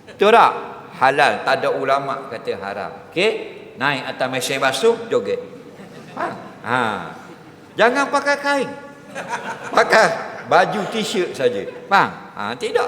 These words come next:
haram. Itu keindahan berumah tangga. Betul tak? Ha. Atau mu joget depan anak mu. Joget depan mak kita. Kita orang perempuan. Kerana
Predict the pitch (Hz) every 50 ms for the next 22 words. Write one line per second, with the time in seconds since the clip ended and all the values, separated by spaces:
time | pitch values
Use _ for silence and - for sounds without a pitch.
0 | - - 247 247 247 247 214 185 - - - - - - - 175 175 - 180 151
1 | - 160 165 143 143 143 131 135 127 - 131 135 123 107 95 92 104 120 131 127
2 | 123 131 123 120 - - - - 104 101 104 98 92 92 - 196 196 180 135 -
3 | - - - - - - - 98 117 131 139 143 139 135 - - - - - -
4 | - - - - - - - - - 220 240 262 233 - - - 311 311 311 302
5 | 302 294 269 277 269 254 208 165 185 180 175 180 - 277 - 208 220 220 - 247
6 | 247 240 247 269 294 294 294 277 254 262 277 262 214 - - - - - - -
7 | - - - - - - - - 196 180 143 - 185 208 185 - - 170 - -
8 | 190 226 254 - - - - - - 185 202 226 262 277 254 - 240 175 233 233
9 | - 233 185 - - - - - - - - - - - - - - - 143 -
10 | - 202 196 190 202 202 196 214 220 226 226 - 262 233 202 - - - - 160
11 | 151 165 196